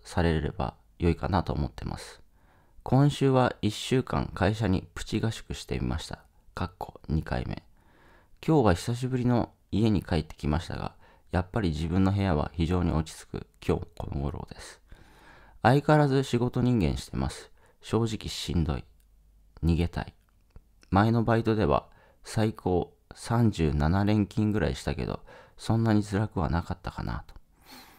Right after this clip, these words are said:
今は責任の重さや一から何かを作ることの大変さを身に染みて感じています。仕事ってどんなに辛い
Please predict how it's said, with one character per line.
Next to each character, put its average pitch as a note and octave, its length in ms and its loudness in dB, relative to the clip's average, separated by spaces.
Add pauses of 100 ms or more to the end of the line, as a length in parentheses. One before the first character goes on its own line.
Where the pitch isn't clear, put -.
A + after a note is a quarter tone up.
(320)
今 D#3+ 260 6
は F2 180 4
責 A2+ 240 -2
任 C3+ 240 4
の B2+ 140 2
重 A#2 180 4
さ A#2+ 120 -2
や A2 220 0 (100)
一 - 260 -6
か B2+ 100 0
ら F#2 120 2
何 A#2 300 2
か F2+ 160 -2
を - 120 0
作 - 260 -4
る - 180 -6 (460)
こ - 120 -6
と F#2+ 140 2
の F2+ 240 2 (100)
大 G2 200 2
変 G2+ 240 2
さ F2 180 2
を - 160 -2 (120)
身 F2+ 100 2
に G#2 80 2
染 G#2 200 0
み G2 80 2
て - 120 -6
感 D2+ 240 0
じ - 140 -8
て - 120 -14
い - 80 -8
ま - 140 -10
す。 - 200 -20 (600)
仕 - 160 -2
事 G#2+ 280 0
っ F2+ 40 -6
て F2+ 240 0
ど - 260 -2
ん C#3+ 80 2
な B2 80 2
に D2+ 140 2
辛 - 320 -2
い C#2+ 160 -2